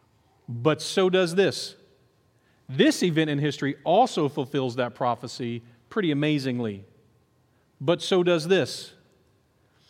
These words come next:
This is the same idea, the way that this is played out. And we're gonna see this as we go through this. So have this in your mind, this idea of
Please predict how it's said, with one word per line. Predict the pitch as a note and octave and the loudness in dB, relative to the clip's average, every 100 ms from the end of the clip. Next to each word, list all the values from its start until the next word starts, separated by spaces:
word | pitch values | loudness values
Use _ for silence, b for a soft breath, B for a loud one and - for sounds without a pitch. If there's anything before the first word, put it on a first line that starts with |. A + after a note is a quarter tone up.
| b | b
This | E3+ F3+ | 0 0
is | A#3+ | 0
the | |
same | A#3+ - A#3 A3+ | -2 0 2 2
idea, | G#3+ G#3 G#3 D3 F#2+ - _ _ | 0 0 -2 -2 -4 -12 _ _
the | D3 | -4
way | D#3+ F3+ F#3 | 0 2 2
that | E3 | 0
this | F3+ D#3 | -2 -4
is | D#3 C3 | -8 -10
played | - E3 D3+ | -6 -4 0
out. | C#3 A#2 | -2 -2
And | C3+ | -2
we're | D#3 | 0
gonna | F#3+ G3+ | 2 0
see | G3 - A#3 A#3 | -4 -6 -2 0
this | C#3+ B2+ | 0 -2
as | C#3 C#3+ | -4 -6
we | C#3+ | -4
go | C#3 D3 | -2 -2
through | C3+ D3+ | -2 -4
this. | A2+ | -6
So | C3+ | -8
have | - G3+ G#3 | -2 -2 0
this | G#3 | 0
in | F#3 F3 | -2 -4
your | E3+ | -4
mind, | D#3+ D3+ B2+ | -2 -2 -2
this | B2+ | -4
idea | D3+ C#3+ D#3 | -6 -2 -2
of | C3 C3 A#2 | -2 -4 -6